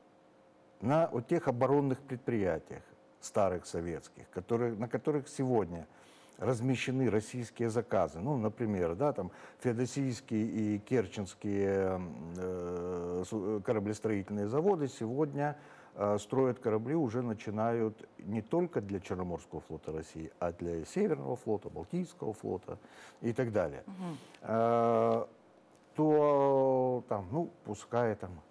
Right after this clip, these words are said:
Speaker 1: тысяча, полторы тысячи в целом создано этих новых рабочих мест. На фоне потери трёхсот тысяч, трёхсот пятидесяти
Speaker 2: Мгм.
Speaker 1: это
Speaker 2: Объясните
Speaker 1: ни-,
Speaker 2: мне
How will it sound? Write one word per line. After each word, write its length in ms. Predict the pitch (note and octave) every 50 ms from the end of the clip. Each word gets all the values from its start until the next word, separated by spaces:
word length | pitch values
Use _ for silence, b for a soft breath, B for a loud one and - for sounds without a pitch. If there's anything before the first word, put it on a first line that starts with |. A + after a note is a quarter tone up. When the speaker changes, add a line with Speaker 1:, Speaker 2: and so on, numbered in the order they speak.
| - - -
Speaker 1:
тысяча, 460 | - F#2 F2 - - - - - - - - - - -
полторы 440 | F#2 F#2 F2+ - - F#2 F#2 F#2 F2+
тысячи 540 | - - E2+ D#2 - - - - - - -
в 80 | - -
целом 380 | - - G#2+ E2+ D2 C#2+ C#2+ C2+ - - - - - - - -
создано 500 | - - - F2+ D#2+ C#2+ D#2 D#2 E2 D#2+
этих 220 | D#2 - D2+ - -
новых 280 | F2 D#2+ D#2 D2+ -
рабочих 400 | - E2 D#2 D2 D2+ - - -
мест. 240 | - D2+ D2 - - - - - B B B B -
На 140 | - G#2 A2+
фоне 360 | - - C3+ A#2+ G#2 G#2 F#2
потери 580 | - - G#2+ G#2 - A#2 A#2 A2 G2 F2+ E2 - - - - -
трёхсот 500 | - F#2+ F#2+ - - - A2 F2 - -
тысяч, 400 | - F2 D#2 - - C#2+ - - -
трёхсот 320 | - E2 E2 - - - G2+ -
пятидесяти 580 | - G#2+ A2+ A#2+ D3+ C#3+ B2 A2 G#2 - - -
Speaker 2:
Мгм. 40 | - - - - - - - - - - - - B B B B B B B
Speaker 1:
это 60 | B4+
Speaker 2:
Объясните 420 | - - - - - A#2+ B2+ B2+
Speaker 1:
ни-, 200 | B2+ C3 C3 B2+
Speaker 2:
мне 160 | B2 A#2+ A#2